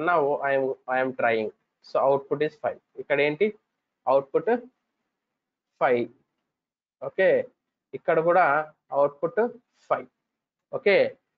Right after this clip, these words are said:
see, see ఇక్కడ నేను ఇప్పుడు ఏం చేయబోతున్నా అంటే same thing, <clears throat> వన్ తీసేసి I am taking the employee I D. ఓకే, ఎంప్లాయీ ఐ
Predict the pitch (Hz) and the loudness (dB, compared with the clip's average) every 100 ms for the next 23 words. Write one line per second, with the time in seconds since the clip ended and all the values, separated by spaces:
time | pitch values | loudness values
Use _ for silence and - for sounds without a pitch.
0 | _ _ 180 135 107 _ _ _ _ _ | _ _ -6 -4 -6 _ _ _ _ _
1 | - 180 151 165 139 139 147 151 151 147 | -2 -2 0 0 0 0 0 -2 0 0
2 | 170 175 170 160 160 160 143 135 139 160 | 2 2 2 0 -2 -2 0 -2 -2 -4
3 | - - 147 147 202 220 139 117 180 247 | -6 -10 -6 -4 -4 -4 -6 -4 -6 -10
4 | _ _ _ - - 208 - - _ _ | _ _ _ -10 -6 -6 -8 -18 _ _
5 | _ _ _ _ _ _ _ _ _ _ | _ _ _ _ _ _ _ _ _ _
6 | _ 123 127 165 202 202 151 135 123 160 | _ -4 0 0 0 -2 0 0 0 0
7 | 143 131 139 135 _ _ 123 147 147 147 | 2 2 0 -4 _ _ -4 -2 0 -2
8 | 147 175 175 170 127 123 127 143 143 143 | -2 -2 0 2 2 -2 -4 0 2 2
9 | 151 117 107 107 113 92 - _ _ _ | 0 -4 -6 -6 -6 -8 -14 _ _ _
10 | _ _ _ _ _ _ _ _ _ _ | _ _ _ _ _ _ _ _ _ _
11 | _ _ _ _ - 120 185 151 123 127 | _ _ _ _ -16 -2 2 2 0 -8
12 | 139 - 151 151 165 123 | -12 -2 2 2 0 -4